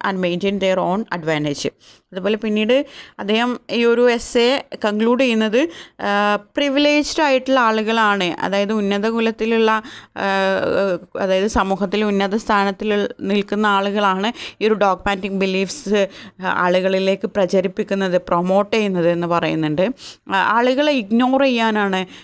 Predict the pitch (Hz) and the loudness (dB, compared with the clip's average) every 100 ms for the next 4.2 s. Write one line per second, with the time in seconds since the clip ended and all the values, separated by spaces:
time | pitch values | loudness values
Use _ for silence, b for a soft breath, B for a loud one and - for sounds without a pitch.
0 | B 190 175 - - 180 - 208 - - | B -6 -4 -2 -2 -2 0 -2 -2 -6
1 | - 180 180 - - 165 160 165 165 160 | -2 0 0 -2 -2 0 0 2 0 0
2 | 160 156 - 165 156 - 160 160 - 170 | 0 -2 -4 -8 -6 -6 -2 -2 -2 -2
3 | 156 143 180 247 B B B 180 180 185 | -2 0 -2 -4 B B B -6 -2 0
4 | 185 | 0